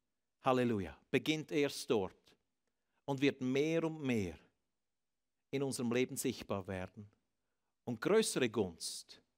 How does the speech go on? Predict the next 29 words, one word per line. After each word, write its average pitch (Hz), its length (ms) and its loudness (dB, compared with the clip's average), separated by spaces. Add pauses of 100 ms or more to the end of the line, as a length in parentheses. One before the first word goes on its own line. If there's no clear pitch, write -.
(240)
und 123 160 -2
noch 143 240 0
größere 107 460 -2
Gunst 101 580 -8 (360)
wird 139 220 0
durch 143 200 -4
dich 240 300 -4
allein, 170 420 0 (300)
nicht 190 360 2
durch 185 120 0
unsere 156 300 -2
Fähigkeiten, 98 720 -4 (680)
nicht 214 380 0
durch 196 160 4
unsere 196 460 4
Beziehungen 120 1000 -2 (800)
oder 120 140 -2
das, 131 240 2
was 127 260 -8
wir 147 240 0
tun 117 260 0
könnten, 101 420 -6
entstehen, 101 600 -6 (560)
sondern 117 320 0
durch 101 200 -8
dich 104 260 -4
allein. 90 320 -6 (960)
Danke, 110 300 2
Jesus. - 580 -10